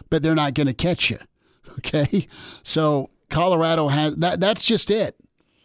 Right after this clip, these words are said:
It's gonna be wailing away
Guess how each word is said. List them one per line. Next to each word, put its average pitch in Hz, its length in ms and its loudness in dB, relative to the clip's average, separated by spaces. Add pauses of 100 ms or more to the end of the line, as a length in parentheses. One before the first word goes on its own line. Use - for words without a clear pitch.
(240)
It's 165 220 0
gonna 170 240 2
be 139 540 2 (1700)
wailing 175 480 2
away 156 640 2